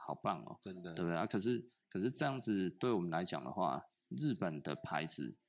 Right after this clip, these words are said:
Speaker 1: 对我们而言，它的外溢效果就很小了，因为它本来就没有什么利润了。
Speaker 2: 对。对啊。
Speaker 1: 那没有什么利润，又大家买得到。
Speaker 2: 对。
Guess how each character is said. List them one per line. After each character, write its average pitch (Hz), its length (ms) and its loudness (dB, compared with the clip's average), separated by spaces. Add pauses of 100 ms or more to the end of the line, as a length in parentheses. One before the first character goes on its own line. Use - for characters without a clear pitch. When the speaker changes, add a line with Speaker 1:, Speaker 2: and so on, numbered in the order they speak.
(300)
Speaker 1:
对 127 200 4
我 92 120 4
们 80 280 -2
而 87 180 0
言， 80 320 0 (680)
它 - 180 0
的 98 300 0
外 127 180 4
溢 98 260 -2
效 98 240 0
果 73 180 0
就 95 160 -2
很 82 160 -4
小 - 240 -2
了， 76 120 -4
因 110 60 0
为 135 120 2
它 131 180 2
本 - 220 -2
来 80 140 0
就 104 100 -2
没 95 120 0
有 82 100 -2
什 76 120 -4
么 67 100 -6
利 80 180 -2
润 78 220 -2
了。 - 180 -20
Speaker 2:
对。 110 120 -2
对 92 80 -2
啊。 87 100 -8 (120)
Speaker 1:
那 139 80 0
没 135 100 0
有 127 100 0
什 98 120 -2
么 90 80 2
利 101 140 4
润， 101 200 2
又 101 120 0
大 98 180 2
家 92 140 0
买 80 180 -2
得 - 100 -10
到。 - 360 -2
Speaker 2:
对。 85 280 -6